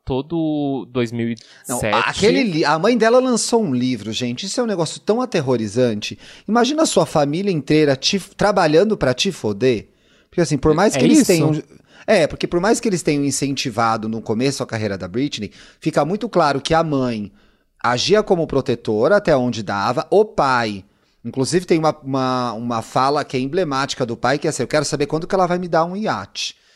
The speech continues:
Speaker 2: Então o pai
Speaker 1: Aham.
Speaker 2: sempre viu a Britney como alguém que ia dar dinheiro pra ele. E aí você tem um breakdown. A sua mãe escreve um livro sobre essa desgraça. O seu pai te interdita. Onde fica o amor? Onde fica o apoio, né? Ela
Speaker 1: Não,
Speaker 2: é um
Speaker 1: mas ainda
Speaker 2: negócio.
Speaker 1: teve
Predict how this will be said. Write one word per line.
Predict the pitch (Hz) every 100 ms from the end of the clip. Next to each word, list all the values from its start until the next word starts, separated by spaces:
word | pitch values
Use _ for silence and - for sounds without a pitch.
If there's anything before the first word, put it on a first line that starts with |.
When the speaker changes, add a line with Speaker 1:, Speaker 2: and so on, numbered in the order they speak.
| _
Speaker 2:
Então | - 120 139
o | 113
pai | 110 110
Speaker 1:
Aham. | 123
Speaker 2:
sempre | 175 226 285 285
viu | 180 170
a | 143
Britney | 131 131 - 180
como | 175 170
alguém | 185 139 151
que | 190
ia |
dar | 175 156
dinheiro | 170 175 -
pra | 165 - 196
ele. | 110 - _ _ _ _ _ -
E | 185
aí | 254 220
você | 156 - 170
tem | - 170 226
um |
breakdown. | 226 226 - 139 113
A | 131
sua | - 214 226
mãe | 170
escreve | 131 - 165 196
um | 233
livro | 202 202
sobre | 190 196 196
essa | 202
desgraça. | 190 - 160 104 95 - _ _ _ _ _
O | -
seu | - 190
pai | 185 202
te | 208 233
interdita. | 233 226 220 160 151 113 - 107 - _ _ _ _ -
Onde | 330 339 320
fica | 269 196
o | 196
amor? | 165 143 123 110
Onde | 131 220 233
fica | 269 -
o | 196
apoio, | - 165 131 110 98
né? | 98 104 147 - - -
Ela | - 180
Speaker 1:
Não, | 214
Speaker 2:
é |
um | 240
Speaker 1:
mas | 285 285
ainda | 180 -
Speaker 2:
negócio. | 180
Speaker 1:
teve | 175 165 156 165